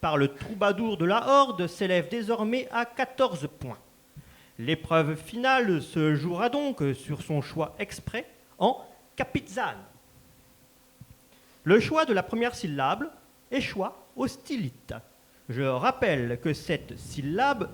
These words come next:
doit apparaître aussi souvent que possible dans les strophes, selon le principe du Capizzano, tout en pesant aussi peu que possible sur l'élégance générale.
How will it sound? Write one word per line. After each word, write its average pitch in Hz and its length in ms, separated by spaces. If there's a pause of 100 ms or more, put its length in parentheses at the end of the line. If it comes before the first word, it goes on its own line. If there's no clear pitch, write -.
doit 143 300
apparaître 214 680
aussi 170 260
souvent 240 420
que 175 100
possible 175 600
dans 135 140
les 127 80
strophes, - 580 (720)
selon 240 500
le 127 180
principe 254 680 (200)
du 135 140 (240)
Capizzano, 175 640 (460)
tout - 220
en 185 100
pesant 208 460
aussi 226 260
peu 214 200
que 143 120
possible 247 800
sur 147 260
l'élégance 262 640
générale. 190 440